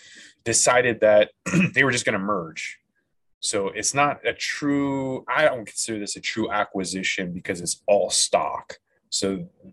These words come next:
this is Columbia saying, "We're gonna be better together, accretive, than separate."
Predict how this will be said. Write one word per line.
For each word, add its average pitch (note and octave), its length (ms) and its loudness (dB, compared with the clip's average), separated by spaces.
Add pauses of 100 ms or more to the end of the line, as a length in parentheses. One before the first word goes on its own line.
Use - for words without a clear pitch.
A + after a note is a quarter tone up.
(640)
this B2 300 4
is G2+ 320 0
Columbia A#2+ 580 2
saying, G2 320 0
"We're F#2+ 180 -4
gonna G2+ 140 0
be F#2 200 -8 (840)
better G#2+ 300 4
together, F2+ 680 -2 (240)
accretive, F#2+ 680 -6 (420)
than F#2 140 -8
separate." E2 540 0